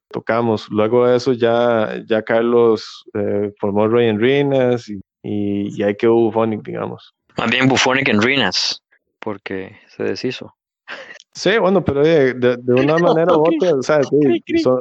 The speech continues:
Speaker 1: son, son, son los proyectos de Carlos, ¿verdad? Entonces es como, como, eh, es, es como, yo, yo siento que Rey en Ruinas y Man en Calma, di, es, es Bufonic, porque, di, la voz es, es Carlos, ¿verdad? Es el compositor.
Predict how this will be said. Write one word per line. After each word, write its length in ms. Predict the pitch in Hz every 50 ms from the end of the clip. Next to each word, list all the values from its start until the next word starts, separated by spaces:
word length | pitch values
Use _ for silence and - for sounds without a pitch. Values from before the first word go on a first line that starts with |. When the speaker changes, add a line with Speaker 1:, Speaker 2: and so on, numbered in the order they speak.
| 127 135 -
Speaker 1:
son, 140 | - 165 156 - - - _ _ - - - - -
son, 120 | 131 131 - - - 139 117
son 140 | 127 135 135
los 120 | 156 -
proyectos 440 | - 147 135 139 139 - - - 131
de 60 | 117
Carlos, 420 | 117 - 131 147 147 135 120 104
¿verdad? 240 | 101 104 104 113 117 120
Entonces 340 | 101 - 113 110 117 120
es 60 | 117 -
como, 360 | - 139 135 127 117 - -
como, 420 | - 110 110 107 107 104 104 104
eh, 280 | 110 117 117 113 120 - -
es, 420 | - 117 113 113 110 - - - - - _ _ _ -
es 120 | 117 113 113
como, 320 | - 139 143 143 135 120
yo, 220 | 123 123 135 127 127
yo 180 | 120 123 131
siento 280 | 127 160 165 156 151 131
que 340 | - 127 113 113 113 110 113
Rey 220 | 113 117 117 113
en 100 | 113 110
Ruinas 340 | 117 135 151 156 147 123 117
y 60 | 113
Man 180 | 107 104 101 101
en 100 | 98 98
Calma, 520 | - - 120 131 143 156 165 170 165 156 - - _ _ _ _ _ _
di, 200 | - - 113 131 139 135 123 113 110 110
es, 200 | 107 113 110 110 110
es 180 | 117 117 117
Bufonic, 460 | 117 131 131 - 139 151 160 151 120 -
porque, 260 | - 110 104 - 107 104
di, 120 | 107 120
la 120 | 120 110 101
voz 240 | 101 104 107 101 131
es, 260 | 131 123 117 - -
es 160 | 117 113 104
Carlos, 380 | - - 120 131 139 135 120 107
¿verdad? 280 | 107 104 107 107 113 113
Es 80 | 110 117
el 80 | 117
compositor. 680 | - - 123 113 117 107 104 - - 113 123 127 127